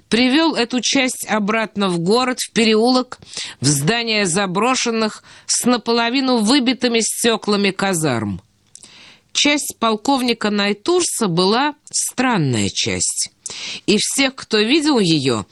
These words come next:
она поражала своими валенками. При начале последних трёх суток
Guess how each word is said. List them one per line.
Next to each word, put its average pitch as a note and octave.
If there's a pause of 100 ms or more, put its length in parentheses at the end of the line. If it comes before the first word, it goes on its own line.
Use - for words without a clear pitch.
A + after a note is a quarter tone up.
(320)
она A3
поражала A3+
своими B3+ (240)
валенками. A#2+ (1160)
При G#3+
начале A#3
последних A3
трёх G#3
суток -